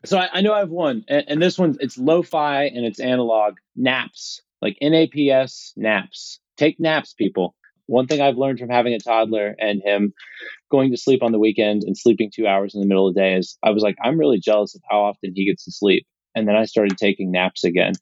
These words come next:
I haven't taken a nap since I was probably, like, eight, and they are fantastic. I love 'em. I take 'em in my office. I got a couch. I take lunch naps now. Like,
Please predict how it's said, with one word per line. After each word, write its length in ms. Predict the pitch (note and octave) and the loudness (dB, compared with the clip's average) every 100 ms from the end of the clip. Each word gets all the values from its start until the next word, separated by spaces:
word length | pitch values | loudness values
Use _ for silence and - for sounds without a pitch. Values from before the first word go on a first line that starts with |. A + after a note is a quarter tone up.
| - | -4
I 120 | F#2+ | 0
haven't 220 | F#2+ F#2 | 0 0
taken 280 | G#2 F2+ F2+ | -2 -2 -4
a 60 | F2 | -4
nap 240 | F2 F2 | -2 -4
since 220 | - F#2 F2+ | -6 -4 0
I 80 | |
was 140 | E2+ F2 | 0 -2
probably, 340 | - E2+ F2+ E2+ | 0 0 0 0
like, 160 | E2+ - | -2 -2
eight, 240 | F2+ F2+ - | 0 0 0
and 120 | F#2+ | 0
they 100 | G2 | 2
are 120 | F#2+ - | 2 0
fantastic. 880 | F#2+ F#2 F2+ F2 F2+ F#2+ F#2 - F#2 - _ | -2 -2 -2 -6 -4 -4 -2 -2 -2 -6 _
I 60 | F2+ | 2
love 240 | F2+ F2+ F2+ | 2 2 0
'em. 160 | E2+ - _ _ _ | -2 -6 _ _ _
I 60 | A2 | 0
take 240 | B2 G#2+ | 2 2
'em 100 | A#2 | 0
in 120 | G2+ | 0
my 140 | G2+ G2+ | 0 0
office. 440 | G#2 G#2+ A2 - - G#2 | 0 -4 -10 -12 -4 0
I 60 | |
got 160 | G#2+ F#2+ | 2 0
a 40 | |
couch. 560 | - G#2 G#2+ - - - _ | -2 -2 -2 -4 -14 -16 _
I 60 | G2+ | 0
take 180 | A#2 F#2 | 0 2
lunch 340 | F#2+ G#2 A2 | 2 2 0
naps 400 | A#2+ A2 A2 - | -2 0 -2 -4
now. 320 | B2 A2+ A#2 A#2 | -2 0 -2 0
Like, 220 | G2+ | -2